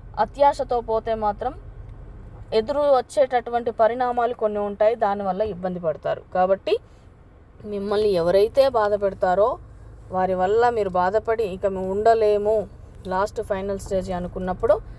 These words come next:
ఈ విధానాన్ని చేయండి. సింపుల్, ఒక గుడ్డను తీసుకోవటం, ఒక మంత్రాన్ని జపించటం, ఆ మంత్రం చేతను ఏడు సార్లు మంత్రించటం, ఆ యొక్క క్లాత్కు మీ యొక్క చెమటని హృదయమందు, ముఖమందు రెండు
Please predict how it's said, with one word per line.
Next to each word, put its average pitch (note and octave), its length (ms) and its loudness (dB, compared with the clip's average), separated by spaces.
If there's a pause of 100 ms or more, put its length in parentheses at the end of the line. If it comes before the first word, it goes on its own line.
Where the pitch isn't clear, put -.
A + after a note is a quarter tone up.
(340)
ఈ G3 60 -4
విధానాన్ని G3+ 720 -2
చేయండి. G3+ 440 -4
సింపుల్, D4 640 -2 (160)
ఒక G3 140 -2
గుడ్డను G3 420 0
తీసుకోవటం, G#3 640 -2 (240)
ఒక F#3+ 160 -8
మంత్రాన్ని G3 480 -2
జపించటం, F#3+ 560 -4 (600)
ఆ F#3 100 -2
మంత్రం G3 420 2 (100)
చేతను G3 200 -2
ఏడు F#3+ 160 -2
సార్లు G3 280 0
మంత్రించటం, G#3 680 -4 (420)
ఆ F#3+ 80 2
యొక్క G3 200 2
క్లాత్కు G3 460 -2
మీ A3 120 -2
యొక్క G3+ 160 0
చెమటని A3 560 0 (640)
హృదయమందు, G#3+ 640 0
ముఖమందు G3+ 560 -4
రెండు G3 580 -2